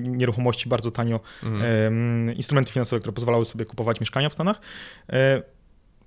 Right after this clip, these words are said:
Speaker 1: nie poniosły konsekwencji. I dużo osób było tym oburzonych, że, że państwa bronią banków, które same ten kryzys, e, napędziły,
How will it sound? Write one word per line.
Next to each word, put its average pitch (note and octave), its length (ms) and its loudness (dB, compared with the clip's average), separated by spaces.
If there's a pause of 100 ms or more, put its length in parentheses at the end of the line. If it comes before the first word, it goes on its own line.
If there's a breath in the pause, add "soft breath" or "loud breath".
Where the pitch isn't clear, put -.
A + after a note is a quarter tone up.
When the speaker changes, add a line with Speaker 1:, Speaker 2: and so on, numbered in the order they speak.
(140)
Speaker 1:
nie D#3+ 140 4
poniosły E3 340 2
konsekwencji. B2+ 800 -6
I C#3 60 -2
dużo D3 200 2
osób D3 200 4
było C#3 100 2
tym C3+ 140 -4
oburzonych, B2+ 420 2
że, A2+ 280 -2
że A#2 200 -2
państwa C3 340 0
bronią B2 360 2
banków, C#3 300 2
które B2+ 180 0
same B2+ 240 0
ten A#2+ 120 -2
kryzys, A#2 460 -4
e, A#2+ 540 0
napędziły, C3+ 600 4